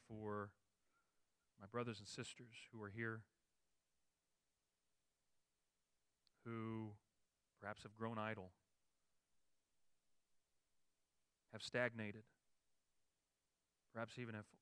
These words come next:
fallen back a few steps. I pray, Father, that you, by your Spirit,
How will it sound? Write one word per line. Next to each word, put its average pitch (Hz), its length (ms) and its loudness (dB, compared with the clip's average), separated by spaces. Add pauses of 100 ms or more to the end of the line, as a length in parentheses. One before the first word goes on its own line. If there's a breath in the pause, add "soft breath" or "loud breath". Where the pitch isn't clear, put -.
(140)
fallen 123 260 2
back 120 260 2
a 110 40 -12
few 107 200 -8
steps. - 340 -10 (2250)
I 113 40 -6 (100)
pray, 165 140 6
Father, 120 360 -2
that 110 160 -2
you, 127 420 0 (300)
by 113 120 4
your 123 160 2
Spirit, 127 400 -2